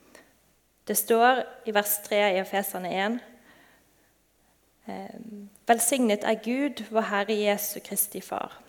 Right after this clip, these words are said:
han som i Kristus har velsignet oss med all åndens velsignelse i himmelen.» Så står det om denne kraften videre i vers nitten, fremdeles kapittel en.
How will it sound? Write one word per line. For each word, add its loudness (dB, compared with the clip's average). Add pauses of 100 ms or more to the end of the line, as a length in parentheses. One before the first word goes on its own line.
(180)
han 0
som -6
i -2
Kristus -2
har -2
velsignet -4
oss -6 (300)
med -2
all 2 (100)
åndens 0
velsignelse -4
i -8
himmelen.» -10 (1600)
Så -4
står 4
det 2
om 4 (200)
denne 2
kraften -4
videre -2 (500)
i -6
vers -4
nitten, -10 (400)
fremdeles -6
kapittel -10
en. -6